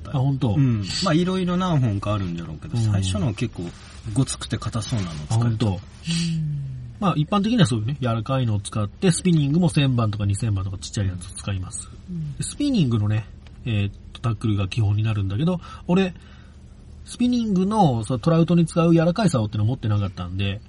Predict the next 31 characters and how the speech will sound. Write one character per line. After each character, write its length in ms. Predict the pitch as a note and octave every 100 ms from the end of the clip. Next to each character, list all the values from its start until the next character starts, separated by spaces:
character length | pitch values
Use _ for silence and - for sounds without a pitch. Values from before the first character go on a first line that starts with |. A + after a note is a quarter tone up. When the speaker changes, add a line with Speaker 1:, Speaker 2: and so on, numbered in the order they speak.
| -
Speaker 3:
う 40 | G3
ん。 160 | E3 B2 - - -
Speaker 2:
今 120 | E3+ C#3
日 60 |
も、 220 | C3+ C#3+ - - - - - - - - - -
あ 60 | B2+
の、 120 | G#2+
い 80 | B2
つ 100 | A#2+
も 100 | G#2
の 120 | F#2
ね、 160 | F#2+ G2+ - - -
え 200 | A#2 G#2
ー 20 | F#2+
っ 40 | -
と、 100 | G#2+
大 200 | C3 A2+
山 200 | G#2+ F#2
と 100 | G2
か 120 | F#2+
で、 220 | G2+ G#2 - - - - - - - - - -
イ 80 |
ワ 100 | A2+
ナ 120 | G#2 G#2
や 100 | G#2
る 60 |
と 100 | G#2+
き 60 | G#2
に 160 | F2+ G2+
使 180 | -
う、 160 | F#2